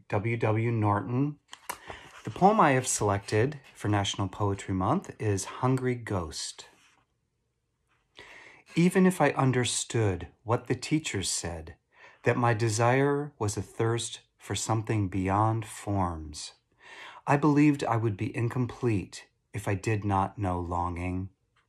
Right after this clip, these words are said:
I would miss nothing, wanted to be marked by the passage, wanted to be inscribed. And then I was given the key to a wanting that won't stop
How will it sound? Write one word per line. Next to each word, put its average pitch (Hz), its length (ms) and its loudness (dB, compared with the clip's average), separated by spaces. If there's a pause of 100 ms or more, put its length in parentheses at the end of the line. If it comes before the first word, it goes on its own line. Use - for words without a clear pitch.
(840)
I 143 100 2
would 160 180 6
miss 170 260 2
nothing, 104 560 0 (460)
wanted 120 380 2
to 123 100 0
be 104 140 0
marked 104 440 2
by 101 120 0
the 92 100 -6
passage, 104 840 -6 (500)
wanted 101 400 -2
to - 80 -4
be 92 180 -2
inscribed. 87 840 -6 (1120)
And 139 200 8
then 139 100 8
I 151 80 6
was 156 200 4
given 123 280 2
the 117 80 0
key 107 540 -2
to 104 180 -2
a 98 80 2
wanting 110 560 2 (320)
that 131 220 4
won't 139 260 4
stop - 560 -2